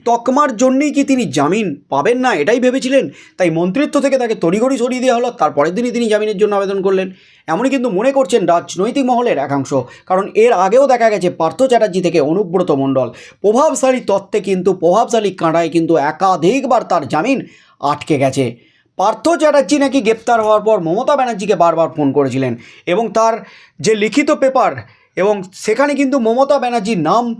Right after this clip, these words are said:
তিনি দিয়েছিলেন, তাই তার জামিন আটকে গেছে। এমনকি অ-, অনুব্রত মণ্ডলের বিরুদ্ধেও প্রভাবশালী তত্ত্ব খাড়া করেছে ইডি, সিবিআই। তাই এবার জ্যোতিপ্রিয় মল্লিকের ক্ষেত্রে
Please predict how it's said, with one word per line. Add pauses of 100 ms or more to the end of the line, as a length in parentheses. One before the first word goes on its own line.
(220)
তিনি
দিয়েছিলেন, (280)
তাই
তার
জামিন (100)
আটকে
গেছে। (260)
এমনকি
অ-,
অনুব্রত
মণ্ডলের
বিরুদ্ধেও (200)
প্রভাবশালী (180)
তত্ত্ব
খাড়া
করেছে (240)
ইডি,
সিবিআই।
তাই
এবার
জ্যোতিপ্রিয়
মল্লিকের
ক্ষেত্রে